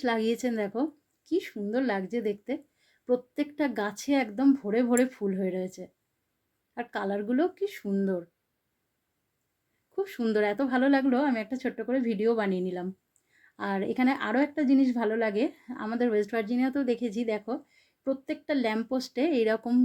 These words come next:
গাছ লাগানো থাকে, আর সেই গাছ ভর্তি ফুল হয়ে থাকে, খুব সুন্দর। এই দেখো, ওই দূরেও একটা দেখা যাচ্ছে, আর এই দিকেও দেখো একটা রয়েছে, মানে ওই পাশেও ল্যাম্পপোস্টগুলোতে রয়েছে, আবার আমরা যে রাস্তাটায় হেঁটে যাচ্ছি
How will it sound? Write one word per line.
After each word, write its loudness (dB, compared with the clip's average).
গাছ 0
লাগানো -2
থাকে, -6
আর -8
সেই -8
গাছ 2
ভর্তি -2
ফুল -2
হয়ে 0
থাকে, -8
খুব -2
সুন্দর। 2
এই 0
দেখো, -4
ওই 2
দূরেও 0
একটা -8
দেখা -6
যাচ্ছে, -4
আর -6
এই 2
দিকেও 0
দেখো -4
একটা -6
রয়েছে, -10
মানে 2
ওই 6
পাশেও 4
ল্যাম্পপোস্টগুলোতে 2
রয়েছে, 4
আবার 2
আমরা 0
যে 0
রাস্তাটায় -2
হেঁটে -2
যাচ্ছি 0